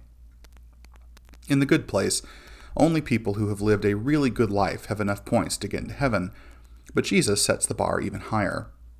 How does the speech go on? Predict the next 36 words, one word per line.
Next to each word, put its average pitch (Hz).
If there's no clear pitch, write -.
For 185
example, 113
we 123
might 104
think 98
that -
murdering 95
someone 98
would, 113
would 110
be 107
bad 104
enough 98
to -
deserve 98
God's 95
judgment, 120
but 127
Jesus 190
says 101
that 107
anyone 120
who 107
is 92
angry 113
with 101
someone 101
else 80
deserves 110
God's 90
judgment. -
At 120
first, 123
this 107
sounds -
crazy. -